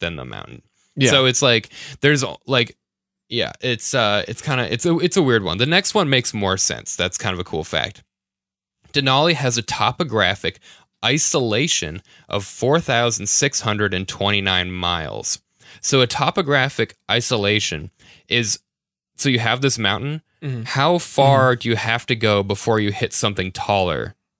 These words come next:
Speaker 1: than that mountain? So the next
Speaker 2: If
Speaker 1: clo-
Speaker 2: it's the tallest mountain in North America.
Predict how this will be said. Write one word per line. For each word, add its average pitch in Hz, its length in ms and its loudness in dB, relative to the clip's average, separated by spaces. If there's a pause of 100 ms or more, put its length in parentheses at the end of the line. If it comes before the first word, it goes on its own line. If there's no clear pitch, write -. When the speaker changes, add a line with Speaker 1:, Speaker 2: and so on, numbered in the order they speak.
(220)
Speaker 1:
than 82 480 -2
that 90 220 -2
mountain? - 420 -12 (760)
So 113 440 2 (260)
the 123 100 2
next 147 280 0
Speaker 2:
If 147 60 -4
Speaker 1:
clo- 165 80 4
Speaker 2:
it's 147 100 4
the 143 80 0
tallest 131 560 2
mountain 117 280 0
in 104 120 -2
North 107 280 -2
America. 101 680 -4